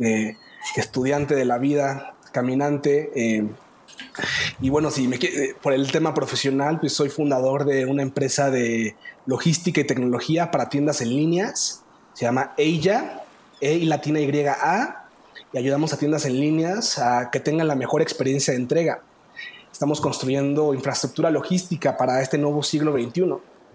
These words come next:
Eh, enton-, aparte de eso, pues soy amante de las tecnologías, amante de, pues, muchas cosas, entre ellas la meditación, deportes extremos como el paracaidismo, eh, surfear.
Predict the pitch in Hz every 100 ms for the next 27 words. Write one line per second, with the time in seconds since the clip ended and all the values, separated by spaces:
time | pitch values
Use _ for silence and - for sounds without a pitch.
0 | 107 110 104 101 101 - - - - -
1 | 113 135 135 - 135 156 151 175 156 147
2 | 180 156 165 156 156 156 175 147 123 123
3 | 120 - 127 131 131 - 160 151 151 156
4 | - - - - - - 120 135 139 147
5 | 139 131 120 117 110 107 - 151 175 180
6 | - 185 180 147 127 127 139 147 151 135
7 | - - - - - 120 123 127 127 127
8 | - 151 151 151 151 139 - - 123 123
9 | 143 139 131 - 160 151 151 143 127 120
10 | 123 120 123 131 170 160 151 147 147 -
11 | - - - - - - 120 120 110 101
12 | - - - - 131 - 156 151 151 151
13 | 147 -